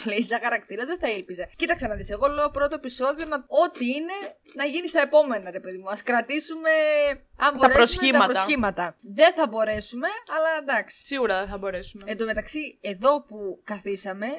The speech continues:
Speaker 1: μπορεί να φύγουμε και με πιάσιμο αύριο, αλλά δεν πειράζει, εντάξει. Νέα
Speaker 2: Εγώ είμαι
Speaker 1: κορ-,
Speaker 2: μια χαρά.
Speaker 1: νέα κορίτσια είμαστε.
Speaker 2: Άσε ρε τώρα, τι παθαίνουμε.
Speaker 1: Τι παθαίνουμε, ρε, τίποτα, δώσε λίγο popcorn, πού τα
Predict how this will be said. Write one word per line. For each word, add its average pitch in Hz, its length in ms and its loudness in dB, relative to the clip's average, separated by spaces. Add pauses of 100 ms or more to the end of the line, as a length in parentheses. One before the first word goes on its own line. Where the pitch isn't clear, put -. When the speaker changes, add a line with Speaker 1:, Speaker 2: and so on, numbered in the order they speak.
(160)
Speaker 1:
μπορεί 247 280 2
να 285 220 -4
φύγουμε 247 340 -12
και 247 100 -12
με 233 100 -6
πιάσιμο 214 520 -4
αύριο, 202 300 -10
αλλά 381 160 -4
δεν 302 100 -10
πειράζει, 170 420 -10
εντάξει. - 300 -10
Νέα 254 140 -2
Speaker 2:
Εγώ 269 100 6
είμαι 381 100 4
Speaker 1:
κορ-, 427 160 -2
Speaker 2:
μια 427 180 4
χαρά. 392 400 0
Speaker 1:
νέα 240 140 -6
κορίτσια 285 420 -4
είμαστε. 156 380 -18 (420)
Speaker 2:
Άσε 440 180 0 (100)
ρε 403 80 2
τώρα, 359 320 6
τι 349 120 -2
παθαίνουμε. 349 560 0 (120)
Speaker 1:
Τι 311 80 -10
παθαίνουμε, 440 600 0
ρε, 339 80 -2
τίποτα, 349 320 0
δώσε 311 220 -4
λίγο 311 220 -6
popcorn, 233 380 -12
πού 320 100 -16
τα 311 100 -2